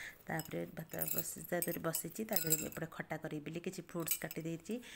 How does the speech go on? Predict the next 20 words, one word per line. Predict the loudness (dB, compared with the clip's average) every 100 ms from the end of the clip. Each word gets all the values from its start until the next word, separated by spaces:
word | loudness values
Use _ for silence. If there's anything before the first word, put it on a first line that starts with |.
| -12 -12 -12
ଦେଖନ୍ତୁ, | -6 -4 -2 0 -2 -6 _ _ _ _ _ _ -20 _ _ _ -6
apple, | -6 -6 -4 -4 -6 -14 _ -8
orange | -4 -2 0 0 0 -4 -6 -2
ଆଉ | -2 -2
ବାନ-, | -4 0 2 2 -2 -6
sorry, | -6 -2 -2 0 0 0 -2 0
mango | 4 4 4 2 0 -10 -20 _ -20 _ _
ଛୋଟ | -10 -8
ଛୋଟ | -8
piece | -6 -6 -4
କରି | -6
କାଟି | -8 -8
ଦେଇଛି, | -8 -4 -4
ଅରେଞ୍ଜରୁ | -2 -2 -2
ବି | -2
seed | 0 0
କାଟି | 0 0
ଦେଇଛି। | 2 0 2 0 -2 -14 -18 -20 -20 -20 -20 -20 _ _ _ _ _ _ _ _ _ _ _ _ _ _ _ _ _ _ -12
ତାପରେ | -8 -6
ଏପଟେ | -6 -6